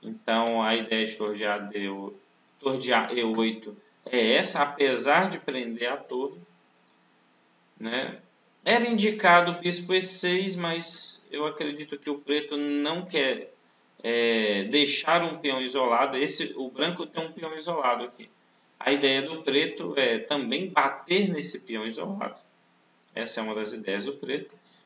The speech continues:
Então, se o preto joga bispo E seis, ele deixa de apro-, ter a chance de aproveitar o peão isolado branco. Apesar dessa ser, é, a melhor opção, né? É, apesar dessa ser a melhor opção,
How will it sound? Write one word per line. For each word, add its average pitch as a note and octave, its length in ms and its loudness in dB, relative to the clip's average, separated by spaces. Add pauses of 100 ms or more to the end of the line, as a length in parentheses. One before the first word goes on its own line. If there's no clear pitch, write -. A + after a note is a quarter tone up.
Então, E3+ 160 -4
se A#3+ 160 2
o A3 120 -2
preto F#3 340 2
joga G3 400 2
bispo G3 320 -2
E G3+ 80 0
seis, F#3 460 0
ele F#3 220 -4
deixa G3+ 560 0
de - 400 -10
apro-, - 600 -6
ter D#3 140 0
a E3 200 0
chance - 680 -4 (400)
de F3 140 -2
aproveitar E3 640 0
o C#3+ 100 0
peão D#3 140 -6
isolado D3 400 -4
branco. B2 400 -8
Apesar D3 420 2
dessa D3 300 2
ser, C#3+ 560 0 (720)
é, A2+ 520 0
a B2+ 100 -2
melhor C3 360 0
opção, - 340 -8 (920)
né? G#2 220 -14 (600)
É, G#2 180 -10
apesar G2+ 320 -6
dessa G#2 200 -2
ser G#2+ 140 -6
a G#2 40 -6
melhor G#2+ 220 -6
opção, A2 500 -8